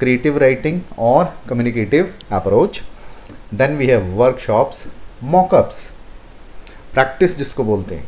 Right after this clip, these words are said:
ठीक, then we have case studies, cooperative teaching, collaborative teaching या verbal और oral testimonies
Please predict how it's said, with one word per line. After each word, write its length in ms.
ठीक, 220
then 320
we 80
have 200
case 340
studies, 380
cooperative 600
teaching, 460
collaborative 600
teaching 440
या 400
verbal 540
और 560
oral 440
testimonies 720